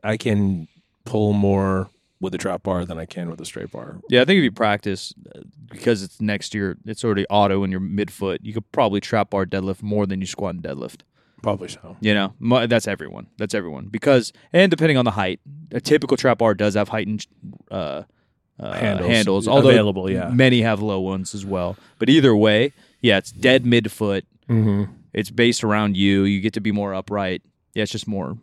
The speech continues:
Speaker 2: more leverage advantageous.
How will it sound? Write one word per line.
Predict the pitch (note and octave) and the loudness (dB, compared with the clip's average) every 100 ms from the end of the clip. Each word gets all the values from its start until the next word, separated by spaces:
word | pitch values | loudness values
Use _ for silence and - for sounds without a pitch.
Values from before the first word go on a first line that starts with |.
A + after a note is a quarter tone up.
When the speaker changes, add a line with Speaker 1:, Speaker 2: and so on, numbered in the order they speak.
| - _ _ _ _ _ _ _ - _ _ _ | -20 _ _ _ _ _ _ _ -20 _ _ _
Speaker 2:
more | A2 G#2 F#2 - | 2 4 4 -2
leverage | F2+ G#2 A2 A2 G#2+ G2 - | -8 -2 0 2 2 0 -4
advantageous. | G#2 G2 F#2+ F#2 F2 F2+ - - - - - | -4 -2 -4 -6 -8 -10 -10 -10 -10 -10 -14